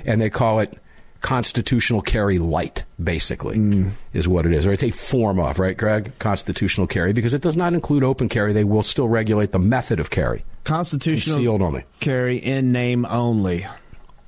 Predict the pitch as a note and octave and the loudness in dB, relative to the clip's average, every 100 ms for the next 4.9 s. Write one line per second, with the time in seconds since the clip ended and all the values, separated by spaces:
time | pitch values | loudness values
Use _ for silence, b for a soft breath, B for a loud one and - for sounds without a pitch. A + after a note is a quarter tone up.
0 | - B B C3+ C#3+ C3 B2 A#2+ G#2+ G#2 | -20 B B 0 2 2 2 2 2 2
1 | F#2 F2 A2 A2+ G#2+ - C3+ - D3+ D3+ | 2 2 2 0 -2 -2 -2 -2 -2 0
2 | D3+ B2+ B2+ A#2 A2+ A#2 G#2+ - A2+ G#2+ | 0 2 2 2 2 2 0 0 0 0
3 | F#2+ - A#2+ G2+ - F2+ - F2+ E2+ D#2+ | -2 -2 0 0 0 -2 0 2 2 2
4 | F2+ - F2 D#2 - G#2+ G2+ G2+ | 0 0 0 2 0 0 2 2